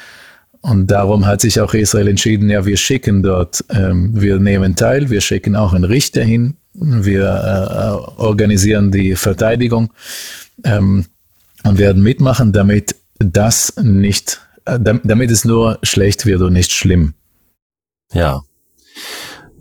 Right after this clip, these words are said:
Speaker 2: Da steht ja jetzt noch ein, äh, Urteil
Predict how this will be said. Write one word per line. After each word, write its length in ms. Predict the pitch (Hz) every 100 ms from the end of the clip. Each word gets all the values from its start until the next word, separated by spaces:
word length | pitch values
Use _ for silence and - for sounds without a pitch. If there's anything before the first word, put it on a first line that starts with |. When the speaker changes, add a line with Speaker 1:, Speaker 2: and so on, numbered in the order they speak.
| - - _ -
Speaker 2:
Da 260 | 101 101
steht 320 | 101 - 110
ja 80 | 107
jetzt 320 | 101 101 -
noch 220 | 107 101 -
ein, 420 | 95 92 90 87
äh, 180 | 85 87
Urteil 720 | 80 101 104 - 92 87 82